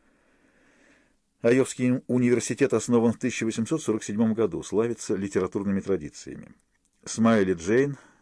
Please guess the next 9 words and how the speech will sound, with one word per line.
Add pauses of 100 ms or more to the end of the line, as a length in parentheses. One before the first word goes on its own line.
(260)
родилась (240)
в
тысяча
девятьсот
пятидесятом, (360)
современная
популярная
американская
писательница.